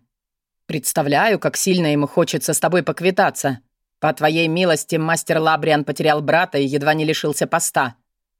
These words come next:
«Почему это по моей?» Таки добравшись до пола,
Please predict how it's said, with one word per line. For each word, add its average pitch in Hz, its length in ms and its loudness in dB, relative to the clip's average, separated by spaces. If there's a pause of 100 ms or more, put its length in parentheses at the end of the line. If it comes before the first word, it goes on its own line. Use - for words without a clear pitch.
(180)
«Почему 349 360 0
это 202 160 0
по 214 120 0
моей?» 240 500 0 (420)
Таки 156 200 -6
добравшись 160 540 -2
до 143 120 -2
пола, 214 380 -2